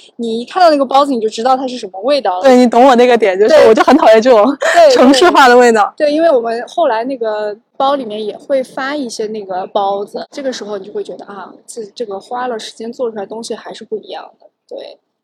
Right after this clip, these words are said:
Speaker 1: 你，你可能就会想，啊，那它那个东西是怎么做出来的？
Speaker 2: 我其实感觉到疫情期间做饭对我来说还意味着一种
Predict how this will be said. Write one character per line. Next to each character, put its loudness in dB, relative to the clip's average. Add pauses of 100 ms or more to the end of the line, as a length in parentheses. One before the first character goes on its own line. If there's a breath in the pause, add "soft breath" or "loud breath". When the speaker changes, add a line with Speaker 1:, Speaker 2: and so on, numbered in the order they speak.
(140)
Speaker 1:
你， -20
你 -14
可 -20
能 -16
就 -8
会 -6
想， -14
啊， -20
那 -14
它 -14
那 -18
个 -8
东 -20
西 -14
是 -10
怎 -16
么 -20
做 -20
出 -20
来 -20
的？ -20 (420)
Speaker 2:
我 0
其 0
实 4
感 0
觉 6
到 6
疫 2
情 2
期 -4
间 2
做 0
饭 2
对 4
我 6
来 2
说 0
还 0
意 2
味 4
着 4
一 2
种 -4